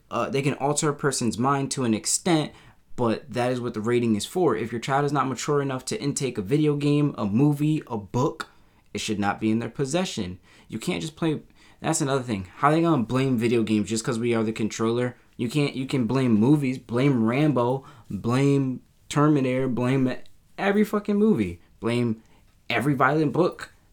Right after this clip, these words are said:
every violent T V show. It's all about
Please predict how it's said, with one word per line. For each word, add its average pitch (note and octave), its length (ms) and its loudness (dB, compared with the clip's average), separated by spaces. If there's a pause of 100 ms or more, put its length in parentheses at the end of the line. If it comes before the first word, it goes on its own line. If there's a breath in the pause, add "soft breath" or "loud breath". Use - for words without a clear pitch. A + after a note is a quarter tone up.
(180)
every G#3+ 240 0
violent G#3 300 0
T A3 100 0
V G#3+ 140 2
show. G#2 360 -2 (340 soft breath)
It's C#3+ 200 2
all F#3 200 2
about D#3 420 2